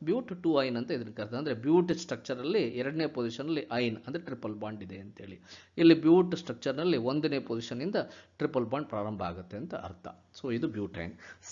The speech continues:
Same for the, ಆ, ಯಾವುದು, ಪೆಂಟೇನ್‌ಗೂ ಕೂಡ ಅದೇ ರೀತಿಯಲ್ಲಿ ಐದು ಕಾರ್ಬನ್ ಇರ್ತದೆ, ಒಂದೇ ಟ್ರಿಪಲ್ ಬಾಂಡು. So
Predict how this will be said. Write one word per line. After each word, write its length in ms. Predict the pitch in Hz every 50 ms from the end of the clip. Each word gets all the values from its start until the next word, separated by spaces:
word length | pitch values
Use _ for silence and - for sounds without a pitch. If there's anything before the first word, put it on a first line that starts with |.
| - -
Same 400 | 135 143 156 165 170 180 175 175 156
for 520 | - - - - - - 139 151 - -
the, 160 | - 247 359 359 - - - - - - -
ಆ, 160 | 107 104 104
ಯಾವುದು, 200 | 107 107 104 156
ಪೆಂಟೇನ್‌ಗೂ 580 | 156 - 104 92 95 92 - 90 87 90 90 90
ಕೂಡ 180 | 90 - 143
ಅದೇ 440 | 101 92 90 110 113 113 120 117 117
ರೀತಿಯಲ್ಲಿ 720 | 107 110 98 104 - 107 104 117 151 208 196 127 101 - - - - - _ -
ಐದು 260 | 110 113 110 110 113
ಕಾರ್ಬನ್ 380 | - 113 107 117 110 120 117 120
ಇರ್ತದೆ, 560 | 117 113 117 - 127 175 240 - - - - - - _ _ - - _ _ _ _ _ _ _ _ _ - -
ಒಂದೇ 220 | 113 113 113 110 117
ಟ್ರಿಪಲ್ 400 | 120 117 110 - - 117 110 98
ಬಾಂಡು. 280 | 107 113 131 156 202
So 320 | 247 - - - - -